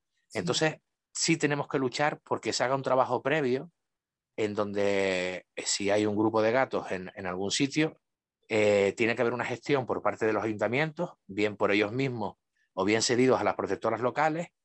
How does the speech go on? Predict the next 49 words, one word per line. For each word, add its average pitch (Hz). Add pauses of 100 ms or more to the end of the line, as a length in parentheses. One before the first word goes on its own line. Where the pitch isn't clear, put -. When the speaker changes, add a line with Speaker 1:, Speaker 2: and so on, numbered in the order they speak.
(300)
Speaker 2:
para 101
que 98
tengan 123
censados 127
todos 113
esos 113
animales 107
que -
están 113
en 101
colonias. 107 (500)
Speaker 1:
Bueno, 214
Speaker 2:
Que 208
se 196
Speaker 1:
es -
que -
Speaker 2:
sepa -
Speaker 1:
con 135
Speaker 2:
cuán-, 143
Speaker 1:
eso 170
Speaker 2:
que 117
cuántos 127
Speaker 1:
eh, -
Speaker 2:
hay 156
y 156
cómo 143
son, 143
y, 104 (400)
y 123
Speaker 1:
Sí. -
Speaker 2:
tener 135
un 160
plan 160
para 113
decir, 110
"Oye, 135 (420)
eh, 120
mm, 113 (340)
es 151
importante 147
que 107
dentro 165
de 151
todo 139
el 139
operativo 120
que 104
se 107
monte, 151